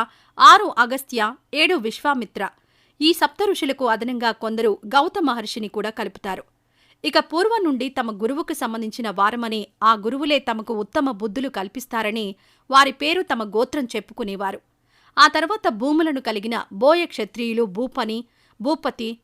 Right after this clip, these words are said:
మండల అనే గోత్రం ఏర్పరచుకున్నారు. ముఖ్యంగా బ్రాహ్మణులు వేద విద్యను అభ్యసించి తాము నేర్చుకున్న వేదమునే యజుర్వేద, ఋగ్వేద అనే గోత్రాలను వేదముల పేరుతో ఏర్పరచుకున్నారు.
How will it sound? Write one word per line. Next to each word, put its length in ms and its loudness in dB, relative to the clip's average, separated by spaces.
మండల 360 0
అనే 200 -4
గోత్రం 380 -4
ఏర్పరచుకున్నారు. 760 -8
ముఖ్యంగా 400 2
బ్రాహ్మణులు 600 2
వేద 340 2
విద్యను 420 -2
అభ్యసించి 600 -4
తాము 220 6
నేర్చుకున్న 580 -2
వేదమునే 600 -4
యజుర్వేద, 560 0
ఋగ్వేద 680 -2
అనే 160 -4
గోత్రాలను 720 -2
వేదముల 400 4
పేరుతో 460 -2
ఏర్పరచుకున్నారు. 840 -6